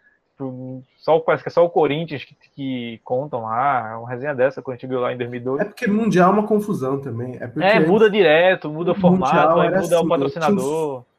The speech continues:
Speaker 2: é porque, assim, esses, esses torneios, assim, que, a, que muitas equipes fizeram, como, por exemplo, a Copa Rio mesmo, é,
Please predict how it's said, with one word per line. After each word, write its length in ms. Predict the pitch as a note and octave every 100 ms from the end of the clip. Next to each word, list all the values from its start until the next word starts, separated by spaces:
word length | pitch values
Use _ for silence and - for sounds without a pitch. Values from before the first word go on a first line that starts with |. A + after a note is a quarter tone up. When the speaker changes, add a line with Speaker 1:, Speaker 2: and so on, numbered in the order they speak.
| _ _ -
Speaker 2:
é 80 |
porque, 220 | F#3 A3+ A#3+
assim, 280 | A#3+ G#3+
esses, 360 | F#3 A3 G#3 - F#3+
esses 380 | F3+ F#3+ -
torneios, 640 | - F#3 D#3+ D#3 D3+ C#3 C3+
assim, 480 | C3+ - D3+ C3+ A#2+
que, 340 | C3+ B2 B2
a, 180 | A#2+ A#2+ _
que 100 | - C#3+
muitas 320 | D3+ D#3 C3+
equipes 460 | C3+ C#3+ - C3
fizeram, 340 | - B2 C#3 C3
como, 260 | D3+ D3+
por 120 | D#3+ F3+
exemplo, 280 | C#3+ C3+
a 40 | C#3
Copa 260 | C#3 C3+ B2+
Rio 160 | D3+
mesmo, 440 | C#3 E3 F3 C3+ A#2+ _ _ - _
é, 600 | - F3+ G3 G3 F#3+ F#3